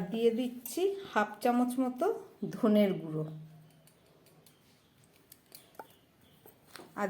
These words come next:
দিয়ে দেবো হাফ চামচ মতো জিরের গুঁড়ো, এছাড়া দেব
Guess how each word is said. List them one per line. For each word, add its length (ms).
দিয়ে 240
দেবো 200
হাফ 240
চামচ 280
মতো 240
জিরের 340
গুঁড়ো, 240
এছাড়া 340
দেব 160